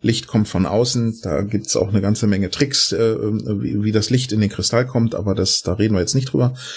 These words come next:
Und, äh, Spiegel vorne, Spiegel hinten. Einer hochreflektiv, einer teilreflektiv und dann geht das los.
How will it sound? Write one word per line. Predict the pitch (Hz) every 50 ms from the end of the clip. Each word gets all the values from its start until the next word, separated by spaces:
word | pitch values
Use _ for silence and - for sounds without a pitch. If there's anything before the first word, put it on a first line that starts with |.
| - - - - - -
Und, | 113 113 110 110 -
äh, | - 113 104 101
Spiegel | - - - 131 117 113
vorne, | - - 110 110 110 107
Spiegel | - - 107 98 92
hinten. | 92 90 82 - - - 95 92 95 135 -
Einer | - 98 98 95 95 92 98
hochreflektiv, | 123 123 127 123 117 - - 110 104 - - - 104 107 107 -
einer | - 104 95 90 95
teilreflektiv | - 101 92 92 92 98 - - 92 - - - 101 98 98 - -
und | - 101 98
dann | 98 95
geht | 95 104 98
das | 104 104 -
los. | 113 85 - - - - -